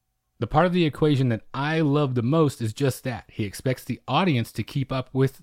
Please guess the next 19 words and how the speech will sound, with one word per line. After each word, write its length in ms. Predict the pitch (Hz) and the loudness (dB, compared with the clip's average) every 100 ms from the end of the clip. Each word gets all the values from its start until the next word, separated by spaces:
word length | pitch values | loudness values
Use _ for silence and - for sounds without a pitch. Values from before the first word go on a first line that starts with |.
| - | -4
those 240 | 123 127 | 0 2
other 220 | 131 131 - | 2 0 0
elements 420 | 196 208 110 - | 0 0 -2 -4
that 220 | 101 - | -6 -6
you 60 | 92 | -8
mentioned, 340 | 95 - 82 | -8 -10 -10
the 100 | 95 | -8
wit, 360 | 113 165 - - _ _ | -2 -2 -2 -8 _ _
the 100 | 110 | -12
sophistication, 800 | - 101 107 - 117 185 175 98 | -10 -8 -8 -10 -6 -4 -2 -4
the 140 | 95 95 | -6 -6
elegance, 500 | 123 147 117 87 - | -2 0 0 -4 -8
the 180 | 104 - | -14 -8
effortlessness, 840 | 131 143 - - 90 - 92 - - _ | -6 -4 -6 -8 -10 -8 -10 -10 -20 _
the 120 | 127 | 2
audacious 400 | 127 127 143 147 | 2 4 0 -2
sexual 460 | - 135 139 139 135 | -2 -2 -2 0 2
implications 680 | 131 131 120 135 127 131 | 2 0 0 0 0 0
and 120 | 120 | 0